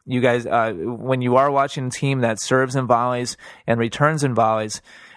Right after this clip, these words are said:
watch just one half of the court. Watch that team and see how they position themselves. Rarely will you see both players even with each other when they're both at the net. One will be a little bit farther back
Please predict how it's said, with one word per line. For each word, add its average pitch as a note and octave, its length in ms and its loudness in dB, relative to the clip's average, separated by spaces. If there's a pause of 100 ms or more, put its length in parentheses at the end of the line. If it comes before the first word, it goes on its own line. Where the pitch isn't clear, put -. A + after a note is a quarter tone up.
watch C3+ 600 0
just D#3+ 260 0
one D#3+ 200 2
half C#3+ 380 0
of D3+ 60 -2
the A#2+ 80 0
court. A#2+ 320 0
Watch B2+ 340 2
that D#3 220 2
team D3+ 460 -4 (180)
and A#2+ 220 -6
see E3+ 180 0
how F3+ 160 4
they E3 140 2
position D3+ 440 -2
themselves. G#2+ 520 -2 (320)
Rarely D3+ 640 2
will C3+ 180 -4
you C3 100 -2
see C#3 200 -2
both B2+ 420 2
players B2+ 480 0 (260)
even D#3 440 0
with B2+ 180 0
each B2 220 -2
other A2 320 0 (280)
when B2 120 2
they're A#2+ 140 2
both B2 340 2
at A#2 140 0
the A2+ 80 0
net. A2 400 -2 (160)
One C3 260 2
will E3 120 2
be C#3+ 180 0
a C3 80 2
little C#3 300 0
bit D3+ 200 0
farther D3 340 2
back A#2 440 0